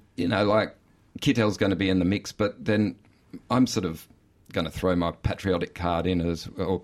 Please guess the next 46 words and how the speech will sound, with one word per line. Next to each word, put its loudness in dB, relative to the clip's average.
parochial 0
card -2
in 2
and 0
say 0
that 2
I'd 0
like 0
to -18
see 0
Nathan 2
Haas 0
up -6
in 2
the 0
top -4
five 0
as -6
well. 0
I 2
don't 0
see -2
why 0
he 0
wouldn't 2
be -2
chas-, -2
chasing 0
the -4
points -2
where 2
Matthews 0
and 2
Sagan 0
d-, -10
do, -6
even 2
though 2
Nathan's -2
gonna 0
be -2
doing 0
the 0
work 0
for -8
Kittel. -4